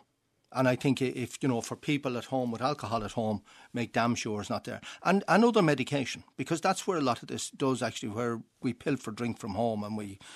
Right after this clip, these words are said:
kind of take some out of the bottle, fill it with water and hope nobody notices until the guests come and say, "That's very weak," <laughs> you know, that part of it. But, like, that we, that we begin accountability and practice, that the parents actually have that conversation and say to their children,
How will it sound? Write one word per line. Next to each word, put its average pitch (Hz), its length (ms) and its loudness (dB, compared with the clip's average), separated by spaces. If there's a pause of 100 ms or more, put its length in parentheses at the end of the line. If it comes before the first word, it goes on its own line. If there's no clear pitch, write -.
(240)
kind 113 240 0
of 98 280 -6 (520)
take 113 160 -6
some 123 160 2
out 117 60 2
of 107 100 -8
the 110 60 -10
bottle, 110 280 -4
fill 120 180 -6
it 113 40 -6
with 104 140 -10
water 110 360 -4
and 110 220 -12 (220)
hope 117 260 -2
nobody 113 300 -2
notices 123 360 2
until 104 240 -4
the 107 60 -6
guests 123 320 2
come 104 180 -4
and 101 80 -6
say, 117 140 -6
"That's 110 160 -8
very 110 240 -8
weak," 139 300 -4 (300)
<laughs> - 300 -2
you 156 60 6
know, - 280 -2
that - 100 -10 (160)
part 127 160 -2
of 107 60 -6
it. 101 80 -6 (420)
But, 139 160 8
like, 139 160 4
that 135 100 2
we, 143 300 6
that 135 200 0
we 147 80 6
begin 147 360 4
accountability 131 680 2
and 117 100 0
practice, 113 300 -4
that 123 140 -6
the 160 80 0
parents 269 500 2
actually 170 300 0
have 185 360 0
that 139 220 -4
conversation 143 580 -2
and 151 80 0
say 202 200 2
to 214 100 -2
their 165 140 2
children, 117 340 -2